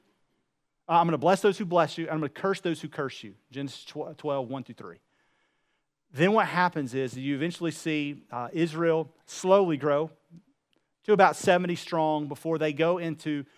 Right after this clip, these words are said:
Egypt to seek refuge at the hands of Joseph. Um, they, they're not there long before leadership changes. The new Pharaoh,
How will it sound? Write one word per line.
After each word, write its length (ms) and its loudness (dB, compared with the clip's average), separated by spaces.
Egypt 420 2
to 80 -2
seek 300 -6
refuge 640 0
at 180 -8
the 80 -10
hands 320 -4
of 160 -12
Joseph. 680 -2
Um, 500 -2
they, 240 4
they're 200 4
not 180 6
there 200 4
long 340 4
before 600 2
leadership 540 -2
changes. 800 -2
The 160 0
new 160 2
Pharaoh, 720 4